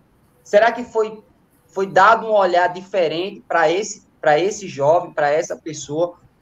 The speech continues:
Porque as pessoas devem ser tratadas de forma, não de forma coletiva, né, mas de forma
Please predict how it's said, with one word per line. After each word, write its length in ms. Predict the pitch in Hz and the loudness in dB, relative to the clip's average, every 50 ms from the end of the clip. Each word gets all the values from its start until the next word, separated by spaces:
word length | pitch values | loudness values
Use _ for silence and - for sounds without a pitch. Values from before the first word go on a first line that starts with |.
| _ | _
Porque 200 | - 175 170 208 | -12 -6 0 2
as 100 | 208 208 | 2 2
pessoas 400 | 208 214 214 202 - 214 214 196 | 2 -2 -6 -4 -4 -6 -6 -4
devem 240 | 196 202 208 214 220 | -2 -2 -2 -2 -6
ser 140 | - - 208 | -8 -8 -10
tratadas 840 | - 208 196 175 - - 170 175 190 214 208 240 240 240 - - _ _ _ _ _ _ | -6 -4 -4 -4 -2 0 2 4 4 4 2 2 -2 -2 -4 -10 _ _ _ _ _ _
de 200 | 139 196 240 233 | -14 -14 -14 -14
forma, 720 | - - 196 185 196 214 214 220 233 262 - - - - _ _ | -4 0 2 4 4 4 2 2 0 -4 -4 -6 -12 -18 _ _
não 200 | - 220 294 339 | -6 -4 -4 -4
de 80 | 330 262 | -4 -6
forma 320 | - - 226 208 202 202 | -2 0 0 0 0 -2
coletiva, 760 | 208 - 208 196 196 190 190 - - 165 160 151 135 139 131 | -4 -4 -4 -2 -2 -4 -6 -10 -14 -14 -14 -10 -6 -6 -6
né, 340 | 131 147 170 190 202 196 - - _ _ _ _ _ | -4 -2 -2 -2 -4 -4 -8 -16 _ _ _ _ _
mas 200 | - 180 190 190 | -2 -2 -2 -2
de 60 | 196 196 | -4 -8
forma 600 | - - 185 185 202 202 208 214 202 208 - | -2 2 2 4 4 2 0 -2 -4 -6 -8